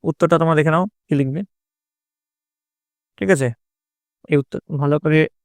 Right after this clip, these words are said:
ভিডিওটা পজ করো, দিয়ে স্ক্রিনশট করে খাতায় টুকে রাখো। চলো দেখো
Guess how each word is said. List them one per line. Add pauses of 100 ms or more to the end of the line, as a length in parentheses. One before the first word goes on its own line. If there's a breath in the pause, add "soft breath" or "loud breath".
(140)
ভিডিওটা
পজ
করো, (500)
দিয়ে (180)
স্ক্রিনশট
করে (100)
খাতায়
টুকে
রাখো। (1600)
চলো (760)
দেখো